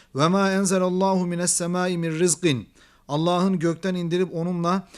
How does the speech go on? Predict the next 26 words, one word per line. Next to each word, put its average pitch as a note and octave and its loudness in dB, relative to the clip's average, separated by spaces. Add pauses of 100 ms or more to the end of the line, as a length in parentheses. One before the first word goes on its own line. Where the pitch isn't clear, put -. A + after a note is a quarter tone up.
(160)
"fe E3 -4
ahya E3+ -2
bihil E3 -2
arda E3+ -4
ba'de D#3+ -4
mevtiha." D#3+ -4 (260)
Yeryüzünün E3+ -2
ölümünden D#3+ -6
sonra D#3+ -8
canlandırdığı D3+ -8
rızıkta. C#3+ -4 (720)
"Ve C#3+ 2
tasrifi F3 0
riyahi." E3 0 (120)
Rüzgarları D#3+ 0
farklı D#3+ -2
farklı D#3 -4
estirmesinde D3+ -4 (420)
neler F#3 4
vardır? F#3+ 2
"Ayatun." D3 -2 (100)
Nice G3 -4
ayetler F3+ -6
vardır. D3 -4
Kim G#3 -4
için? A3 0